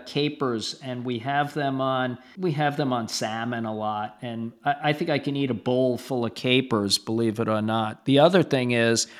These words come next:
there's a, uh, famous restaurant in Boston called Abe and Louie's. It's a steakhouse,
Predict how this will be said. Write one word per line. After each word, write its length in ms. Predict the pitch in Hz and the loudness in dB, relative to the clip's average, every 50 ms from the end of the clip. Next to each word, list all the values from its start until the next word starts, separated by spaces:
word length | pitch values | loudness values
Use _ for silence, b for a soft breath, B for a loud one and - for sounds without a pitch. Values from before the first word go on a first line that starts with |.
| B B B B B | B B B B B
there's 320 | - 151 160 190 190 - 208 | 4 6 8 8 8 8 8
a, 260 | 185 165 160 147 139 | 8 8 8 8 10
uh, 140 | 139 131 123 | 10 8 8
famous 500 | - - - 165 170 175 175 165 - - | 6 4 4 4 6 6 6 6 6 6
restaurant 640 | 151 135 135 131 - - - 131 117 110 107 104 - - - | 6 6 6 6 4 2 2 4 4 4 2 0 -4 -6 -4
in 160 | 139 123 120 | -2 0 0
Boston 600 | 113 123 120 123 127 127 - - - 131 113 110 | 4 4 6 6 6 4 4 0 -2 -2 -2 -2
called 360 | - - 135 127 120 117 113 - - | -2 0 0 2 2 2 0 -2 0
Abe 260 | 135 131 139 147 143 | 4 4 6 6 6
and 140 | 151 139 123 | 6 6 6
Louie's. 580 | 120 127 131 127 127 123 107 92 90 87 - - | 4 4 6 6 6 6 4 2 0 -6 -8 -6
It's 240 | - 123 - - | -6 -4 -2 0
a 20 | 120 | 0
steakhouse, 840 | - - - - 131 131 123 127 - 110 104 101 98 98 - - | 0 2 4 4 4 4 4 4 2 2 4 2 2 0 -2 -6